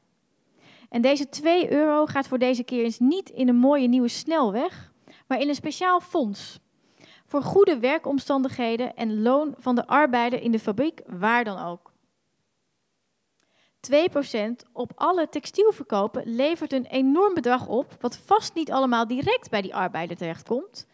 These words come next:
Maar met goede mensen, expertise en vooral goodwill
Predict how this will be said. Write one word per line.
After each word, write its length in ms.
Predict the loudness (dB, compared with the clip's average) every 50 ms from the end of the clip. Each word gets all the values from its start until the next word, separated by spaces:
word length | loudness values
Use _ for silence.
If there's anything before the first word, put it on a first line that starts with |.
| _ -20 -20 -20 -20 -20 _ _
Maar 220 | 0 0 0 2
met 200 | 0 -4 -4 -6 -12
goede 360 | -10 -6 0 2 2 2 4
mensen, 520 | 2 0 -2 -4 -6 -10 -8 -8 -8 -8 -8 _ _
expertise 720 | -8 -8 -8 -6 -6 -6 -8 -4 -2 -2 -2 0 0 0
en 160 | 0 0 0 2
vooral 280 | 2 2 2 2 0 _
goodwill 600 | 4 4 4 4 0 -4 -2 -2 -2 -2 -4